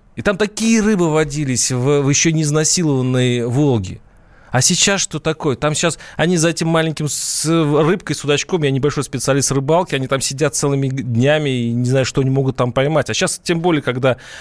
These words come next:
а, после такого падения воды и мальков, э, и проблемы с нерестом, и мальки умирают, что будет с рыбой, теперь вообще непонятно.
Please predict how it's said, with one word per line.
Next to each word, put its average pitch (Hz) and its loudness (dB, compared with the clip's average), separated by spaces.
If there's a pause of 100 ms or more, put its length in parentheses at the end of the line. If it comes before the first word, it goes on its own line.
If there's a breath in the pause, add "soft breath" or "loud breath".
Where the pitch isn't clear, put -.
(180 loud breath)
а, 135 4
после 147 -4
такого 147 -2
падения 143 0
воды 135 2
и 127 2
мальков, 131 0
э, 120 2
и 117 -8
проблемы 139 -2
с - -6
нерестом, 143 0
и 123 0
мальки 123 -2
умирают, 139 2
что - -4
будет 139 -2
с 127 0
рыбой, 147 0
теперь 131 -4
вообще 135 0
непонятно. 113 -2